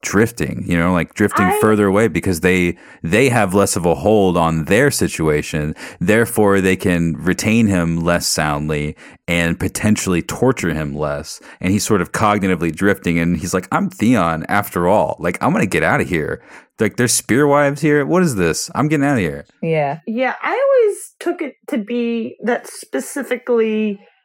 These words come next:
Speaker 2: he's seeing how Bran has the first time that he goes from, like, the present to all the way back in time to the blood sacrifices,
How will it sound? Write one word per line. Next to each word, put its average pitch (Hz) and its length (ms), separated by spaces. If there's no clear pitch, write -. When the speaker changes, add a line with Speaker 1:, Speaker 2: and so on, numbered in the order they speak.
Speaker 2:
he's 254 360
seeing 277 440
how - 260
Bran 226 640
has 208 320
the 208 80
first 190 360
time 196 240
that 175 80
he 185 380
goes 196 280
from, 202 200
like, 175 240
the 180 100
present 202 600
to 202 160
all 185 200
the 190 100
way 185 140
back - 320
in 175 120
time 160 360
to 175 80
the 160 100
blood 156 300
sacrifices, 220 1120